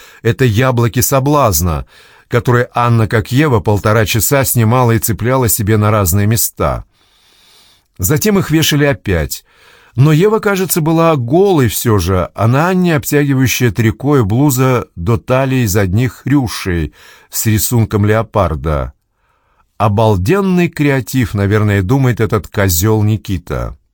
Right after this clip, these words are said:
«Снято», сказал Никита. Анна сняла с себя часы разной величины и формы, но одинакового уродства, бросила в коробку. «Я свободна?»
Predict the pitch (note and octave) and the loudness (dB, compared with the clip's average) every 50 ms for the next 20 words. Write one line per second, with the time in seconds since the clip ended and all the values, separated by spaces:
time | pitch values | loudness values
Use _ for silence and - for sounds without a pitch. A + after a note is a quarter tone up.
0 | _ _ _ _ _ _ _ _ _ - - - - C#3 D3+ F#3 F3+ D3 - - | _ _ _ _ _ _ _ _ _ -10 -6 -2 0 2 2 2 2 0 -2 -2
1 | E2 D#2 C2 A1 - _ _ _ _ _ _ _ _ - - - G#2+ F#2+ F2+ G#2 | -4 -4 -4 -6 -10 _ _ _ _ _ _ _ _ -12 -8 -4 -2 -2 0 0
2 | G2+ G2 G#2 G#2 - G#2+ G2 - D2+ C2+ - - _ _ _ _ _ _ _ _ | 0 0 -2 -2 -4 -6 -8 -6 -8 -10 -10 -12 _ _ _ _ _ _ _ _
3 | _ _ _ - - - - - _ _ _ _ _ _ _ - - E3 F#3 F3+ | _ _ _ -20 -20 -20 -20 -20 _ _ _ _ _ _ _ -6 -2 0 2 2
4 | F3+ D#3 - E3 E3 D#3+ E3 D3+ C3+ - D3+ B2 C#3+ C#3 - - C3 - - - | 2 2 2 2 2 2 2 2 0 0 0 2 2 2 2 0 0 0 0 0
5 | C#3+ D3 C#3+ B2 B2 B2 A#2+ F#2+ A#2 A#2 A2 A2 G#2 G#2 G2 - - A2 A2 A2 | 2 2 2 4 2 2 2 2 2 2 2 2 2 0 0 -2 -2 -2 0 2
6 | A2 G#2+ G#2 F#2 - - B2 C#3+ D#3 D#3+ D#3+ D3 C#3+ C#3+ C#3 C3 A#2+ A2+ A2 G#2 | 2 2 0 -2 -2 -4 -2 0 0 2 2 2 0 2 2 2 2 2 2 0
7 | F#2 F2 G2+ G2+ A#2 A#2+ A2+ - - G#2+ G2+ G2+ G2 F#2+ F#2+ F#2 E2+ - - G2 | 0 0 0 0 0 0 -2 -2 -2 0 0 2 2 0 0 0 -2 -4 -4 -4
8 | G#2 G#2+ B2 C#3+ D3 - - - - C3 B2+ A#2+ A#2 G2 F2 G#2 C3 C#3 - - | -2 0 0 0 0 0 -4 -6 -6 -4 -2 -2 -2 -2 -2 -2 -2 -2 -2 -2
9 | C3 B2+ - - - A#2+ G#2+ G2 D#2+ - - - E2 D#2 D2 C2 - _ _ _ | -4 -6 -4 -4 -4 -2 -2 -2 -4 -6 -8 -8 -6 -4 -4 -6 -8 _ _ _
10 | _ _ _ _ _ _ _ _ _ _ _ _ - G2+ A2+ B2+ A#2+ - C3+ C#3 | _ _ _ _ _ _ _ _ _ _ _ _ -4 0 0 0 0 0 0 0
11 | C#3+ D3+ F#3 F#3+ D3 A2+ F#2+ E2+ D2 C2+ C2+ - | 2 2 0 0 0 0 0 0 -2 -4 -6 -10